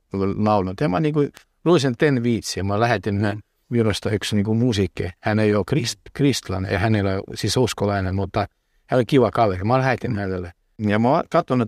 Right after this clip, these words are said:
että se niinku kappale oli neljä minuuttia. Ja siis vi-, viisi minuuttia, kun niinku mennyt, hän lähetti uude-, heti viestit, että kuule,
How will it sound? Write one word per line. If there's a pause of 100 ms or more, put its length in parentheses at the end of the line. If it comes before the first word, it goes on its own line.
että
se
niinku
kappale
oli (200)
neljä
minuuttia. (260)
Ja
siis (100)
vi-,
viisi
minuuttia,
kun
niinku
mennyt, (280)
hän (200)
lähetti (140)
uude-, (120)
heti (220)
viestit,
että
kuule,